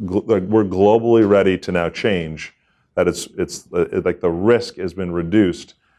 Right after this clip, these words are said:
And so among my in private investing in some of these, you know, big old sectors that haven't changed very much,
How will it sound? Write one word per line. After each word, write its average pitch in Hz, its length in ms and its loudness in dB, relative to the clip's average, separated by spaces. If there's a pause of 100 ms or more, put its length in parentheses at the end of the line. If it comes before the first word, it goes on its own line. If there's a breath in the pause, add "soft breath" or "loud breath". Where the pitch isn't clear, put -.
(200)
And 85 100 -14
so 90 380 2 (880)
among 110 640 0 (340)
my 92 360 0 (280)
in 92 180 -2 (140)
private 120 480 2
investing 90 600 -2 (100)
in 92 180 -4
some 104 240 -2
of 90 100 -2
these, 85 340 -8 (520)
you 87 60 -10
know, 78 180 -10 (460)
big 113 200 6
old 104 240 2
sectors 98 380 -2
that 87 120 -6
haven't 90 220 -2
changed 95 320 -4
very 78 200 -6
much, 69 380 -14